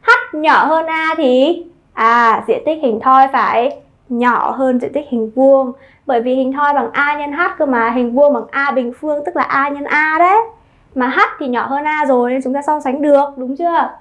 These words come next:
Như vậy chúng ta sẽ phải trình bày cho cô là vì. Hoặc là giả sử H là đường cao nhá.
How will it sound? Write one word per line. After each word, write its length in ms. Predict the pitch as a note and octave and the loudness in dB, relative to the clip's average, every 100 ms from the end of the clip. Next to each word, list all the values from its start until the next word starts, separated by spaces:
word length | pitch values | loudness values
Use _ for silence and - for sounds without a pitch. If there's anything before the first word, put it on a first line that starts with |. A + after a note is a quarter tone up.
| _ _ _ _ _ _ | _ _ _ _ _ _
Như 140 | C#4+ D4+ | -6 2
vậy 180 | D#4 - | 2 2
chúng 140 | A#3+ | -4
ta 140 | C4+ C#4 | 0 0
sẽ 300 | C#4+ B3+ C#4+ | 0 -2 2
phải 120 | E4+ A3 | 0 0
trình 160 | A#3 A#3 | -4 0
bày 200 | A#3+ A#3 | 0 0
cho 120 | B3 | -2
cô 240 | C4 B3+ | -2 0
là 160 | B3+ G#3+ | 2 2
vì. 340 | A#3 C4+ C4 - - _ _ _ _ _ _ - _ _ - - _ _ _ _ _ _ _ _ _ _ _ _ _ _ _ _ _ _ _ _ _ _ - | 4 2 2 -8 -20 _ _ _ _ _ _ -20 _ _ -20 -20 _ _ _ _ _ _ _ _ _ _ _ _ _ _ _ _ _ _ _ _ _ _ -14
Hoặc 160 | - B3 | -4 0
là 200 | B3 A#3+ | 2 2
giả 160 | A#3+ - | 0 -2
sử 280 | - B3 B3+ | 0 0 2
H 200 | F4+ F#4+ | -2 2
là 140 | C4+ | 2
đường 220 | A#3+ A#3 | 2 -2
cao 300 | A#3+ D4+ D#4 | 0 4 4
nhá. 140 | D#4 | 2